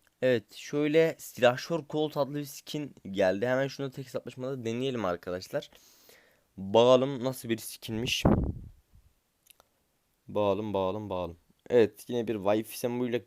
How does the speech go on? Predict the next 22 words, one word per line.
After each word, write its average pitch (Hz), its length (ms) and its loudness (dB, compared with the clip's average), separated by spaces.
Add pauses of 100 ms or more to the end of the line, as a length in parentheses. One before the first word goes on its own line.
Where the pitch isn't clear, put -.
karşınızdayım 123 760 -4
arkadaşlar. - 440 -14 (840)
Şöyle 101 640 0 (600)
güzel 135 300 4
sanki 180 460 -2 (120)
abi 123 380 4 (360)
böyle 131 140 6
mermilere 135 540 6
ekstra 147 360 2
bir 135 140 -2
beyazlıkla 120 420 8
falan 131 320 2
gidiyor. 101 520 -2 (340)
Şöyle 101 280 -4
baktığımda 104 560 -6
evet, 113 220 4
evet, 120 120 -2
ekstra 127 380 -4
bir 120 60 -4
beyazlıkla 120 480 2
gidiyor 85 260 -2
böyle. 87 320 -4